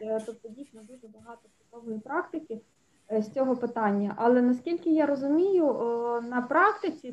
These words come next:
так, в практичній реалізації цієї стратегії довести факт про спільного проживання однією сім'єю дуже складно, насправді. Тому що, е, як ви правильно підмітили, потрібно, е, показати і докази того, що, наприклад, подружжя спільно придбало майно.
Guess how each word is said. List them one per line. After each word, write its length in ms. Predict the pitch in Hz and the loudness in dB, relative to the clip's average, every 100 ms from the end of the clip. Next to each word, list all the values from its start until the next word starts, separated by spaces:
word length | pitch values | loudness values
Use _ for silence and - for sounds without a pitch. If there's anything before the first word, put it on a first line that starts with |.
| - | -4
так, 220 | 294 320 | -4 -4
в 40 | - | -8
практичній 640 | 254 254 320 320 247 233 | -14 -6 -6 -4 -6 -4
реалізації 880 | 226 233 233 247 254 254 254 226 214 - | -2 -2 -2 0 -2 -2 -10 -12 -12 -16
цієї 320 | 240 269 240 | -12 -6 -4
стратегії 560 | 247 247 320 403 311 | -4 -6 -4 -2 -2
довести 560 | 208 240 240 247 311 330 - | 0 0 0 -4 -4 -6 -2
факт 260 | 269 269 | -4 -4
про 120 | - 220 _ _ _ _ _ _ | -10 -20 _ _ _ _ _ _
спільного 340 | 285 285 247 220 | -6 -2 -2 -2
проживання 500 | 220 220 262 294 247 | -4 -2 0 2 0
однією 380 | 214 247 254 240 | -4 -4 -4 -4
сім'єю 400 | 220 220 277 285 | -10 -8 -4 -2
дуже 300 | 214 240 214 | -2 -2 -2
складно, 480 | 202 - 190 185 185 - - - - - | -6 -10 -16 -16 -20 -20 -20 -20 -20 -18
насправді. 540 | 220 214 233 214 202 214 - | -14 -8 0 0 0 -6 -6
Тому 240 | 247 285 | -2 -2
що, 260 | 285 254 247 - - - | 0 -2 -2 -6 -20 -8
е, 140 | 214 254 | 0 0
як 140 | 254 | 0
ви 100 | 294 | 0
правильно 380 | 302 285 311 285 | 4 6 6 4
підмітили, 640 | 277 269 311 - - 262 | 0 0 0 -2 -8 -8
потрібно, 840 | 262 240 294 285 262 254 247 226 - | -8 -8 -6 -4 -2 0 0 0 -4
е, 320 | 233 233 233 226 226 _ _ - | -6 -8 -10 -14 -20 _ _ -12
показати 600 | 262 269 277 277 269 262 | -2 2 6 4 4 2
і 160 | 254 | 2
докази 560 | 226 254 247 240 240 240 | 2 6 6 4 2 0
того, 320 | 240 240 226 | 0 0 0
що, 200 | 214 226 | -4 -8
наприклад, 500 | 208 214 240 240 220 - | -8 -4 -4 -4 -6 -6
подружжя 400 | 220 302 302 233 | 0 2 2 0
спільно 380 | - 269 254 | -4 -14 -14
придбало 640 | 214 220 208 214 247 262 233 | -10 -6 -2 2 2 2 2
майно. 340 | 226 196 175 | 2 0 -2